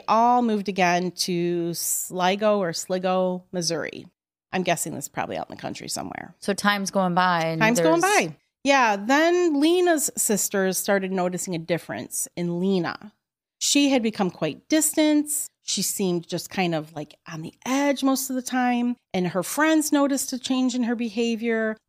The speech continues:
Speaker 1: She started going out to parties and drinking and using drugs, which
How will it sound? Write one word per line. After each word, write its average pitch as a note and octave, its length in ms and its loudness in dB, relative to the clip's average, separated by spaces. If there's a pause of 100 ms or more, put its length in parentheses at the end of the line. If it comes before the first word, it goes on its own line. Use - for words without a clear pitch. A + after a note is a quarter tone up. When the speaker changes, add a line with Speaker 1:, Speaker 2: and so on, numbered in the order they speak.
Speaker 1:
She - 200 -2
started F#3+ 400 0
going F#3 300 -2
out E3+ 280 -4
to G#3+ 80 -6
parties G#3+ 1000 0 (100)
and E3+ 560 -2
drinking A3 840 0
and F3+ 220 -2
using G#3+ 420 0
drugs, F#3 560 0
which - 300 -4